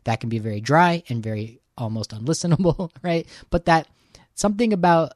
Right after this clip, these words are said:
uh, the listening and the questions and the turn taking and, uh, trying to elicit stories and information the, that journalists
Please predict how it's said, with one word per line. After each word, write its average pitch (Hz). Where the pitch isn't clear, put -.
uh, 127
the 131
listening 165
and 127
the 127
questions 143
and 117
the 110
turn 151
taking 117
and, 117
uh, 120
trying 208
to 185
elicit 143
stories 151
and 120
information 127
the, 113
that 117
journalists 147